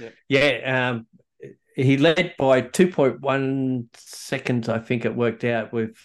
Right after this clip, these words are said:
Speaker 2: um, uh, sorry, three point nine seconds with the power stage to go.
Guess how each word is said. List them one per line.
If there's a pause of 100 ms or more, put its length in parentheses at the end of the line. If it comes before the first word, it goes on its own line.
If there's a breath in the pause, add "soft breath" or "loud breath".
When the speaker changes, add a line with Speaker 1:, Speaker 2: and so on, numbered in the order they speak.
(120)
Speaker 2:
um,
uh,
sorry,
three
point
nine
seconds
with
the
power
stage
to
go.